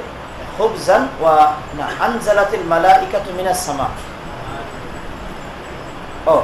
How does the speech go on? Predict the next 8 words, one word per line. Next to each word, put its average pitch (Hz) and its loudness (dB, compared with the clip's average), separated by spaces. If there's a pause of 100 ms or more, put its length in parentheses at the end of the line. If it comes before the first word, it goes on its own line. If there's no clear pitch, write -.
(180)
কি 165 -8
বলতেছি 147 -4
আমি? 120 -6 (520)
أنزلت 220 4
المائدة 214 4
من 196 -2
السماء 196 4 (720)
خبزا 202 6